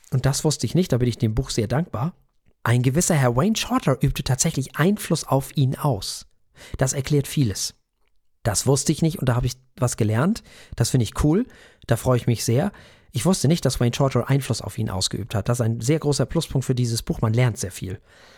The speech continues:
Das erklärt auch, warum John Coltrane zu Miles Davis gesagt hat, „Hier, ähm,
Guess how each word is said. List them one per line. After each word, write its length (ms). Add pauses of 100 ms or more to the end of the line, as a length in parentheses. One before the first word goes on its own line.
(540)
Das 160
erklärt 500
auch, 200
warum 340
John 260
Coltrane 460
zu 140
Miles 260
Davis 300
gesagt 360
hat, 160 (500)
„Hier, 340 (120)
ähm, 460